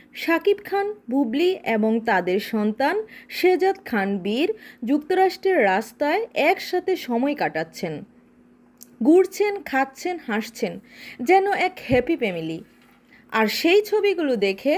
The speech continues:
কাঁদছেন অপু বিশ্বাস। এই ছবি প্রকাশের পর থেকেই সামাজিক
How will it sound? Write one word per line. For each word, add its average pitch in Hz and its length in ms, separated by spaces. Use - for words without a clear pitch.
কাঁদছেন 330 420
অপু 320 200
বিশ্বাস। 202 500
এই 427 220
ছবি 269 300
প্রকাশের 202 540
পর 330 220
থেকেই 226 420
সামাজিক 359 580